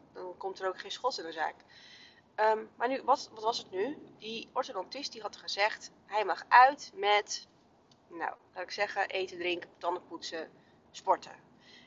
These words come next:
Ehm, maar dat werkte niet, want hij vond het echt verschrikkelijk. Dus ja, hadden ze een beetje gedaan. "Nou, weet je, eh, doe maar op je eigen manier." Het is een stuk vrijblijvender.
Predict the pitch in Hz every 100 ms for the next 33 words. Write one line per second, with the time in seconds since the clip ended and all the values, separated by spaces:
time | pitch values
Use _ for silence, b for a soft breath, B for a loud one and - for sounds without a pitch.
0 | B _ - 226 226 220 220 220 214 -
1 | - _ _ _ _ _ - - - -
2 | - _ - _ _ _ _ _ _ _
3 | _ _ - 226 - 226 269 220 185 -
4 | 165 151 - - 214 220 - - 208 -
5 | 262 233 - - - - 202 202 185 185
6 | - - _ 180 - - 190 208 202 175
7 | - - 185 175 180 190 - 202 214 233
8 | 220 - 202 170 - - _ 208 196 185
9 | 180 - - - - 403 214 208 196 403
10 | B B B B 233 - 214 - - 269
11 | - 190 - - - 151 135